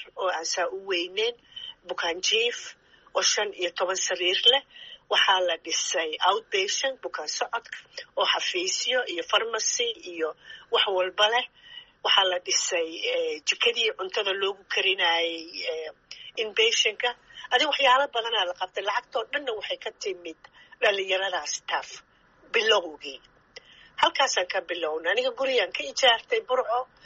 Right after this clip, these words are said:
halkaasaan deganahay, shaqadiiyaan bilownay oo aad iyo aad si fiican noogu socotay.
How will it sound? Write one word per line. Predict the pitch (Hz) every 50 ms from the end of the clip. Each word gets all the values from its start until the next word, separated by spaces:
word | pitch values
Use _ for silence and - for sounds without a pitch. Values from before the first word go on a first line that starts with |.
| - - - -
halkaasaan | - 240 - 240 208 - - - - 214 196 190
deganahay, | 185 175 - 185 196 202 214 226 220
shaqadiiyaan | - - 214 - 202 190 208 202 190 180 180
bilownay | 170 185 185 185 185 180 175 185 196 214 214 233 - - - - - - - - - -
oo | 220 208
aad | 214 - 269 294 262 240 -
iyo | 180 202 190
aad | 185 180
si | - - 381 370
fiican | - - 247 - - 175 185
noogu | 185 175 175 180 185
socotay. | - - - 214 180 185 185 - - - - 233